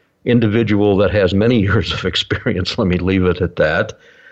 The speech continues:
And some of you may have remembered or read about or experienced the year two thousand computer. People called it crisis, and some people called it, uh, uh, f-,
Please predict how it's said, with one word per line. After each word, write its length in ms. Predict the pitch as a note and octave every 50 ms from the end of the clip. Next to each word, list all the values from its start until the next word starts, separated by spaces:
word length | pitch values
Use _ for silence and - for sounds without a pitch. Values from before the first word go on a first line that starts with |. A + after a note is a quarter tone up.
| - - - - - _ _ _ _ _
And 460 | - A#2 A#2+ B2 A#2+ A#2+ A#2 A#2 A2+ G#2
some 220 | - - G3 G3+
of 160 | F#3 C3+ A2
you 420 | A2 A2+ A#2 A#2+ A#2 A#2 A2+ A2 D#2+
may 320 | G2 G#2+ A2+ A#2+ B2 B2 A2+
have 320 | G#2 A2 G#2+ G#2 G2 F2+
remembered 600 | G2 G2 G2 G2+ G2+ G#2+ A2 G2+ A2 G#2 G#2+ -
or 160 | - F#2 F#2
read 280 | F2 F2+ G2 G#2 A2 G2+
about 360 | F#2 - - D#2+ E2+ E2+ F2+ -
or 180 | A2 G#2 G2 F#2+
experienced 920 | F#2+ - - - - C#3 C#3 C#3 C3+ A2 F#2+ F#2 F2 F#2 - - - - - _ _ _ _ _ _ _ _ _ _ -
the 80 | G#2
year 400 | F#2+ F#2 G2+ A2 A#2+ B2+ B2+ C3
two 300 | A2+ - - A#2 A2 A2
thousand 840 | G#2+ - - G#2+ G2 F#2+ G2 G2 F2+ E2 G2 F#2+ F#2 F#2 F#2 F#2 - _ _ _ _ _ _ _
computer. 720 | - A2 G2 F2 - - A#2+ A2 G#2 G#2 G2 G2+ G2+ G2 G2+ - _ _ _ _ _
People 280 | - A2 G#2+ - - -
called 300 | - - G#2 F#2+ F2+ F2
it 120 | E2+ -
crisis, 800 | - - A2+ G#2 A2 A2 - - A#2 A2 G2+ F#2 - - - - -
and 140 | G#2 F#2 -
some 180 | - G2+ F#2+
people 340 | F#2+ G#2 F#2+ F2+ - F2+ E2+
called 360 | - - G2+ F#2 F#2+ F2+ F2+
it, 260 | F#2 F2 E2+ - -
uh, 180 | F2+ F2 E2+ E2+ - - - - - - - - - - _
uh, 160 | - F2 E2+
f-, 200 | D#2+ - - -